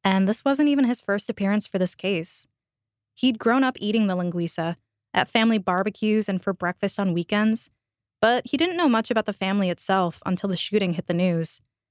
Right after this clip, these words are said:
Then he was assigned the case.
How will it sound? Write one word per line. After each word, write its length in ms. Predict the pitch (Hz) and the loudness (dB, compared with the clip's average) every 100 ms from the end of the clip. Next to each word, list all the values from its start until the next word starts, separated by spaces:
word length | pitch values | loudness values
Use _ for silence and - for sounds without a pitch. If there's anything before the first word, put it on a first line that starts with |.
| _ _ _ - | _ _ _ -2
Then 360 | 175 214 254 254 _ _ | 2 4 2 -2 _ _
he 200 | _ - | _ -4
was 120 | 190 214 | -2 0
assigned 380 | 214 185 208 | 0 0 2
the 60 | 208 | 0
case. 600 | - 208 165 - - - | -2 -2 -2 -4 -6 -8